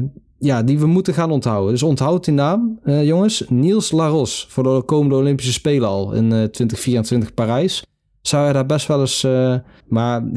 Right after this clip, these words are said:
ieder geval deze jongen, dat is, eh, dat is echt een, een megatalent. En ja, zo is dat best wel een leuk toernooi om te kijken, zo'n, eh, zo'n E K atletiek. Want bijvoorbeeld Nederland heeft, eh,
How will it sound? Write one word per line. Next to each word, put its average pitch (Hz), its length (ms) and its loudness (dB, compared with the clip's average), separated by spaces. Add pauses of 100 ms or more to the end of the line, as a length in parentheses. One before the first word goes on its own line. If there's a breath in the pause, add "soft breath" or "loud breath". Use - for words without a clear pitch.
ieder 139 140 2
geval 131 220 0
deze 151 320 0
jongen, 180 440 2
dat 135 240 -4
is, - 240 -2
eh, 135 280 2
dat 123 180 -2
is - 80 -4
echt - 220 -4
een, 117 220 2
een 113 140 2
megatalent. 110 760 -2 (540)
En 151 380 0
ja, 139 280 0
zo 156 240 0
is 147 100 -2
dat 135 180 -2
best 156 180 0
wel 151 200 2
een 135 60 2
leuk 147 220 0
toernooi 143 440 2
om 131 100 0
te 113 100 -4
kijken, 139 440 -2
zo'n, 107 260 2
eh, 107 120 2
zo'n 110 240 -2
E 117 140 0
K 117 100 -6
atletiek. 107 540 -2
Want 110 220 -2
bijvoorbeeld 120 380 0
Nederland 131 460 0
heeft, 120 360 -4
eh, 113 480 0